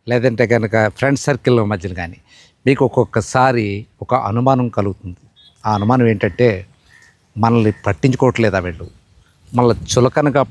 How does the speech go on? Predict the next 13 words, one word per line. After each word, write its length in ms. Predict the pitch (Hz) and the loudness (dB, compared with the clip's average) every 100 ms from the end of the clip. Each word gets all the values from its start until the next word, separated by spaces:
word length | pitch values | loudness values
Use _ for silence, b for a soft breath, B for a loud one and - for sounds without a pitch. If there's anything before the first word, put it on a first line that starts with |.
| 107 - _ 123 | -6 -16 _ -4
భావిస్తున్నారా 640 | 107 110 - - 101 87 | 0 0 -2 -8 -6 -6
వీళ్ళు, 300 | 82 80 - - _ 73 B B B | -8 -12 -16 -20 _ -12 B B B
వీళ్ళు 220 | 151 139 117 | 2 4 4
ఎందుకు 380 | 160 185 160 | 4 2 2
మనకి 340 | 151 147 143 123 | 0 0 0 0
గౌరవం 360 | 110 120 131 | 2 4 4
ఇవ్వట్లేదు 600 | 107 104 87 90 - - - - _ - - - | 2 -4 -6 -8 -10 -12 -18 -20 _ -20 -20 -6
అనేటువంటి 680 | 120 117 113 107 92 101 107 - - | 0 2 0 -2 -2 -4 -4 -10 -2
భావన 580 | 107 120 120 104 98 - b b b _ _ _ - | 2 4 2 -2 -6 -10 b b b _ _ _ -2
తరచూ 340 | 120 - 120 - | -2 2 2 2
చాలామందికి 720 | 107 120 113 101 95 101 92 104 | 0 2 0 -4 -4 -4 -4 -10
వస్తూ 200 | - 117 | -4 -4
ఉంటుంది. 260 | 85 85 | -4 -12